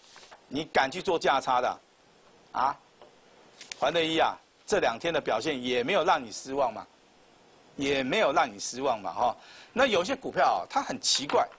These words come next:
它突然啊，在整理结束之后会突然上涨，那该怎么看哈？那这个我，我们在讲义里面有了哈，我们讲义里面给它编成了所谓的关键 K 线里面的啊，叫做单根 K 线的哈。单根 K 线的话，你要特别留意哈，它常常会出现啊，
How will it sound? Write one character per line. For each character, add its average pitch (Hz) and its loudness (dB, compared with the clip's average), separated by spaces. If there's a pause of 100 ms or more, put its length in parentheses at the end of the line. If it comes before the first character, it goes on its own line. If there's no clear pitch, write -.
(140)
它 190 -2
突 247 -2
然 143 2
啊， 131 0
在 185 0
整 180 -2
理 143 -6
结 135 -6
束 147 -8
之 143 -6
后 131 0
会 220 -2
突 - -2
然 185 0
上 190 -2
涨， - -12 (680)
那 175 -2
该 156 0
怎 117 -10
么 95 -12
看 98 -6
哈？ 92 -4 (100)
那 214 2
这 254 4
个 208 0
我， 143 0
我 135 -10
们 156 -6
在 226 4
讲 156 2
义 202 -4
里 160 -4
面 175 -2
有 110 0
了 107 4
哈， 131 4
我 131 -4
们 202 -6
讲 160 0
义 208 -2
里 151 -6
面 170 0
给 151 0
它 139 4
编 185 -4
成 123 -2
了 127 0 (460)
所 139 0
谓 180 4
的 165 2
关 190 2
键 180 -4
K 165 -2
线 151 -2
里 113 -8
面 147 -2
的 123 0 (120)
啊， 117 2
叫 165 2
做 160 2 (140)
单 180 4
根 170 -2
K 165 0
线 156 0
的 104 -8
哈。 117 2
单 214 2
根 233 2
K 233 2
线 220 0
的 202 0
话， 185 4
你 143 0
要 160 4
特 185 0
别 135 -2 (320)
留 131 0
意 135 0
哈， 123 0
它 175 2
常 185 2
常 180 2
会 180 2
出 180 -4
现 156 -2
啊， 101 -2